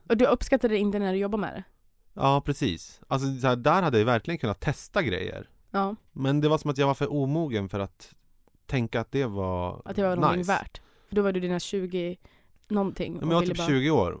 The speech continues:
Speaker 1: Mm.
Speaker 2: och alla ostar fanns där.
Speaker 1: Mm.
Speaker 2: Och vi kunde köpa typ så här till någon personalpris.
Speaker 1: Mm.
Speaker 2: Och då hade man ju verkligen kunnat testa ostsmaker eller ostsorter som man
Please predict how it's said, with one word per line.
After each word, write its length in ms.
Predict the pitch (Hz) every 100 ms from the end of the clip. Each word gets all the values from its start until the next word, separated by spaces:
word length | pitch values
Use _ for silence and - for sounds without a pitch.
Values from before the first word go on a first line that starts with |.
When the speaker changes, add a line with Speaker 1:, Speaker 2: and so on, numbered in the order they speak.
| -
Speaker 1:
Mm. 120 | 196
Speaker 2:
och 160 | 127 139
alla 320 | 131 131 143
ostar 440 | 123 - - 127
fanns 320 | 90 139 101 -
där. 320 | 69 82 92
Speaker 1:
Mm. 240 | 196 190 208 -
Speaker 2:
Och 280 | - 113 -
vi 100 | 120
kunde 220 | - 127 110
köpa 340 | 110 98 120
typ 160 | 98 87 -
så 120 | - 95
här 80 |
till 140 | 90 95
någon 120 | 92
personalpris. 840 | 104 - 101 90 - 113 85 -
Speaker 1:
Mm. 280 | 208 208 220 - - _ _ _ - -
Speaker 2:
Och 140 | 120
då 220 | 110 151
hade 160 | 180 127
man 100 | 117
ju 40 |
verkligen 260 | 117 113 147
kunnat 200 | 107 -
testa 380 | 139 - - 147
ostsmaker 880 | 107 - - - 139 127 - 92
eller 280 | - 113 110
ostsorter 600 | 123 - - 143 - -
som 280 | 92 95 92
man 440 | 95 92 90 90